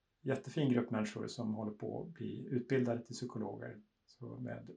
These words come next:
stort, eh, tillförsikt som jag ser att de går ut i samhället som färdiga psykologer. Men jag tror inte att jag kommer att vara en av dem. Jag hoppar av efter tre månader och, eh,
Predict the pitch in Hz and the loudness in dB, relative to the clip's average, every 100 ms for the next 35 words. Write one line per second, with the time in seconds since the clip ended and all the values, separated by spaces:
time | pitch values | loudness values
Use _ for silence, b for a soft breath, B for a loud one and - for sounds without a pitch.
0 | - - 139 127 123 - 123 117 - 135 | -14 0 6 6 6 2 -2 -2 2 2
1 | 113 - 127 143 147 - - 117 107 104 | 2 -4 0 2 2 -4 0 2 2 -2
2 | 107 - 127 113 110 120 107 107 104 123 | -2 -2 0 0 -2 -2 0 -2 -2 -4
3 | 113 107 110 - 120 120 113 113 127 - | -2 -2 -6 -8 -8 -6 -6 -6 -8 -8
4 | 113 113 117 - _ _ _ _ _ - | -8 -8 -10 -14 _ _ _ _ _ -20
5 | - _ - 139 131 127 - - 117 - | -20 _ -6 6 8 8 4 -2 0 4
6 | 127 120 117 120 - 110 107 107 107 104 | 4 4 2 0 0 2 4 6 6 4
7 | - - - b b b b b b _ | -2 -12 -20 b b b b b b _
8 | 123 127 127 120 110 107 104 110 110 113 | 2 6 6 6 6 4 0 0 2 4
9 | 107 107 104 110 - - - - 101 | 6 6 4 0 -4 -14 -10 -2 0